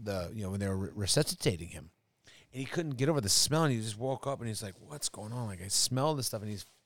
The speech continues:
reaching his chest. When he feels his chest, well, they, they actually cut him open to, um, 'cause he had internal bleeding, to, like, let some of the,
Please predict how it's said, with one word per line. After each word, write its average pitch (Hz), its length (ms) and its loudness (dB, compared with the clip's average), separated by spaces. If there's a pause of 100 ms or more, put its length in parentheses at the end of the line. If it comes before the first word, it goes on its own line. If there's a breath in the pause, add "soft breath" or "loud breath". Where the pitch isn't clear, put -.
(520)
reaching 156 200 2
his 110 120 4
chest. - 320 8
When 101 100 2
he 101 60 0
feels 170 380 6
his 104 120 2
chest, - 340 4
well, 110 120 -4 (240)
they, 107 260 2 (560)
they 113 120 2
actually 143 260 4
cut 139 240 2
him 107 100 2
open 170 420 2 (400)
to, 117 540 4 (360)
um, 95 360 0 (560)
'cause 117 140 -2
he 117 60 6
had 104 100 2
internal 120 340 4
bleeding, 123 320 6
to, 117 140 2
like, 98 160 2 (260)
let 110 240 0
some 123 160 4
of 113 60 4
the, 98 80 2